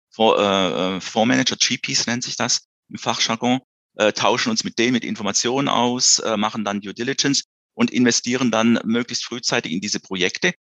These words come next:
und müssen eine Einschätzung darüber abgeben, ob wir glauben, dass dieses Pro-, Projekt langfristig erfolgreich ist.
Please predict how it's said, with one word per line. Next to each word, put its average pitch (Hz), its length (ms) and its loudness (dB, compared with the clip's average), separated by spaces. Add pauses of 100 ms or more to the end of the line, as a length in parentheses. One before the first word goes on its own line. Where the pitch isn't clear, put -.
und 123 280 2 (140)
müssen 180 300 4
eine - 100 2
Einschätzung 143 480 0
darüber 131 360 0
abgeben, 151 680 -2 (400)
ob - 200 -4
wir 147 80 0
glauben, 107 360 2
dass 107 140 0
dieses 98 220 -2
Pro-, 101 260 -8
Projekt 95 460 -2
langfristig 110 560 -2
erfolgreich - 520 -4
ist. - 240 -2